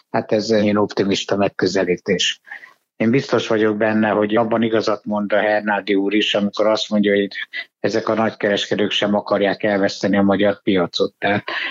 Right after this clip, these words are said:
nyilván, hogy, ö, van szándék arra, hogy visszajöjjenek. De hogy ezt meg tudják-e oldani egy óra alatt, vagy esetleg két hétig, három hétig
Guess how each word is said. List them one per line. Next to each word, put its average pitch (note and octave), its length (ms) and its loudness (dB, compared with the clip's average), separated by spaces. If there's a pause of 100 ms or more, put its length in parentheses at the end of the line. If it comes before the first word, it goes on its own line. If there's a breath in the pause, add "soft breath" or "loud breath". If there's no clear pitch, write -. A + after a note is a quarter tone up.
(120 loud breath)
nyilván, G#2 420 0
hogy, G2+ 200 0
ö, G2+ 360 4
van G#2+ 200 2
szándék G2+ 600 -2
arra, G2+ 160 2
hogy G2 100 2
visszajöjjenek. F#2 1000 0
De A2+ 100 -2
hogy G#2+ 200 2
ezt A#2 280 -2
meg B2+ 220 -2
tudják-e A2+ 500 0
oldani G#2 600 2
egy G#2 200 0
óra A2+ 300 2
alatt, G2 300 -2
vagy G#2 180 0
esetleg G#2 500 -2
két A#2 300 0
hétig, G2+ 320 -4
három A2 320 0
hétig A2 280 0